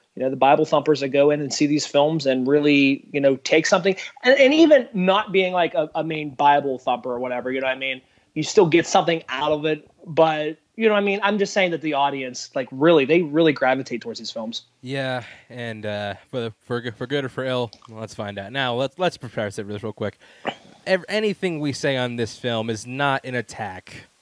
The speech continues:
Speaker 2: on the Christian faith. Like, if, if you belie-, if you believe in Jesus, great, more power. If you don't, great, more power to you. We are merely attacking the portrayal of those, you know, Christian ideologies in this movie.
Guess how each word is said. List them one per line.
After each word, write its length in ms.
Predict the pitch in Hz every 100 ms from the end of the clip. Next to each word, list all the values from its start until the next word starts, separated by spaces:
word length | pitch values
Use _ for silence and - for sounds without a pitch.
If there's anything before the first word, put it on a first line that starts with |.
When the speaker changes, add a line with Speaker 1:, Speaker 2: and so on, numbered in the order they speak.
| _ -
Speaker 2:
on 220 | 123 113
the 80 | 117
Christian 380 | 127 107 - 104
faith. 420 | - - - - _ _ _ _ _ -
Like, 240 | 127 123
if, 160 | 151 -
if 280 | 170 170 208
you 160 | 208
belie-, 320 | 170 185 180
if 100 | 151
you 60 | 180
believe 240 | 151 147
in 60 | 131
Jesus, 340 | 131 135 - - _
great, 340 | 247 202 - _
more 120 | 165
power. 160 | 170 160
If 100 | 139
you 80 | 160
don't, 260 | 190 190 - _
great, 240 | 196 131 -
more 100 | 139
power 200 | 151 143
to 120 | 131
you. 140 | 113 98 _ _ _ _ _ _ _ _ 139
We 160 | 185 214
are 100 | 190
merely 400 | 180 180 170 160
attacking 520 | - 131 127 135 123
the 80 | 117
portrayal 720 | - 120 - 190 175 160 156
of 240 | 135 123 117
those, 480 | 123 120 120 110 - _ _
you 60 | 127
know, 80 | -
Christian 300 | 127 104 120
ideologies 640 | 110 110 110 110 110 107
in 280 | 123 117 107
this 240 | 104 101 -
movie. 480 | 104 95 82 50